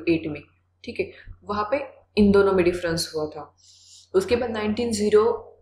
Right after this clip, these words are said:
ज़ीरो से नाइनटीन ट्वेल्व तक revolutionary activity का फेज फर्स्ट हमने study किया है, right।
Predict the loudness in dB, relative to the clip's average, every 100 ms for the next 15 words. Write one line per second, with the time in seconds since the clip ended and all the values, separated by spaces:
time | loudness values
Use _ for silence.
0 | _ -10 0 4 4 2 0 0 0 2
1 | 2 4 6 4 2 -4 0 2 4 2
2 | 0 0 0 0 0 -2 -2 -4 -4 -6
3 | 4 6 6 4 -2 -2 -4 -6 -4 -4
4 | 0 0 -2 -4 -6 -6 -8 -12 -14 -4
5 | 2 2 0